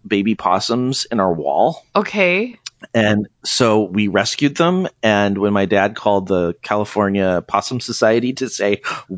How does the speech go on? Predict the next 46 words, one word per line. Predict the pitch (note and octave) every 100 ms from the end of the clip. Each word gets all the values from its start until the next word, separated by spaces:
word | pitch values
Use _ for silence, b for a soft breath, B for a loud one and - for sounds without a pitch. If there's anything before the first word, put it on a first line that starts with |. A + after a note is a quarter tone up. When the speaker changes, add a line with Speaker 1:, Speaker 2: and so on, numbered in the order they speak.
| D#2
Speaker 1:
"What | F#2
do | F#2+
we | G2+
do | G#2
with | G2+
these | G#2+ G2+
<laughs> |
possums?" | - A2 - - C3+ D3+ - - B B B -
They're | D#3+
like, | C3 - -
"Oh, | F4
you | F4+ D4+
can, | - F4+
you | D#4+
know, | F#3+
just | F#3+ A3 -
release | F3+ G3
them | F3+
into | E3+ E3+
the | D3
Angeles | B2+ B2+ -
Crest | C3 C3+
Mountains. | G2 D#2+ C3+
You're | C#3+
good." | G#2 G#2 B B B B _
And, | A#2 A2+ A2+ A2+ A2 A#2
uh, | G#2+ G#2 E2
they | G2 A2
said, | G2+ A2+ G2+ F#2+
"But | - C3+
if | A#2+ B2
you | A#2
have | A2
kids, | - B3+ G3+ - - -
you | C3
know, | A#2 G#2+
you | A#2
can | A2+ A2+
keep | - C4
a | B3
couple. | G2+ A#2+ A#2
They | G2+
make | F#2+
great | - B2 -
pets." | - - - -
Speaker 2:
What? | C#4+ A4+